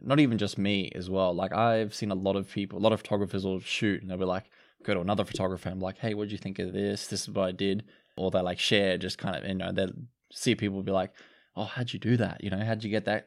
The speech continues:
that kind of shot?" So they, then, then they engage there,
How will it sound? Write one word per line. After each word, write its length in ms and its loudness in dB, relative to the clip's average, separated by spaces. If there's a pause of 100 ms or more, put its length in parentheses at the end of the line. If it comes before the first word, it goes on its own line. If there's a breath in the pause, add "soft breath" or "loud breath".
that 140 -4
kind 200 0
of 60 -4
shot?" 340 -4
So 120 -2
they, 140 -2
then, 220 -2
then 180 0
they 140 -2
engage 460 -2
there, 340 4